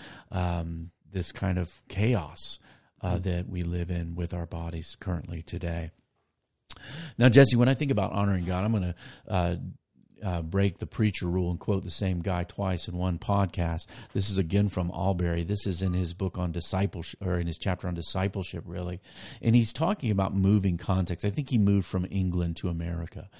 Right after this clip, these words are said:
Speaker 1: Um, I think, I, if, if I have that wrong, we
Speaker 2: I think
Speaker 1: correct.
Speaker 2: you're right.
Speaker 1: Okay, okay. And he says this, "I recently moved not to a new house, but to a new country. Uh, so everything is new." I would love to pick his brain on things he hates about America.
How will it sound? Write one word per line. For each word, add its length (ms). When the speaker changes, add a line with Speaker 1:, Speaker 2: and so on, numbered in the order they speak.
Speaker 1:
Um, 400
I 60
think, 400
I, 200
if, 120
if 180
I 60
have 140
that 140
wrong, 460
we 80
Speaker 2:
I 40
think 100
Speaker 1:
correct. 160
Speaker 2:
you're 100
right. 280
Speaker 1:
Okay, 360
okay. 260
And 100
he 80
says 260
this, 160
"I 100
recently 420
moved 320
not 220
to 120
a 20
new 200
house, 240
but 220
to 120
a 60
new 200
country. 680
Uh, 320
so 240
everything 520
is 180
new." 340
I 120
would 100
love 380
to 100
pick 180
his 140
brain 240
on 160
things 240
he 100
hates 220
about 180
America. 380